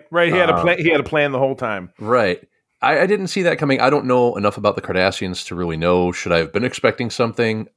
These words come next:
Speaker 2: I
Speaker 1: Potentially.
Speaker 2: Yeah.
Speaker 1: But yeah.
Speaker 2: Yeah, but, but when the, when the ship blew up, the Romulan, um,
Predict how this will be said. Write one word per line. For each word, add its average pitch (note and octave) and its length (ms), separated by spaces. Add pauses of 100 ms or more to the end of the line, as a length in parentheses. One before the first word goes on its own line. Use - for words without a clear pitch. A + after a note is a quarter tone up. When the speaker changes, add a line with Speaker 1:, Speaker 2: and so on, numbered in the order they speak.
Speaker 2:
I F#2 760
Speaker 1:
Potentially. C3 560 (160)
Speaker 2:
Yeah. A2 260
Speaker 1:
But C3+ 100
yeah. G2 260 (320)
Speaker 2:
Yeah, F#2+ 440
but, A#2 400
but - 460 (140)
when G#2 840
the, F#2 500
when F#2+ 220
the F2 80
ship - 360
blew G2 220
up, F#2 280
the F2 80
Romulan, F2 680 (360)
um, E2 600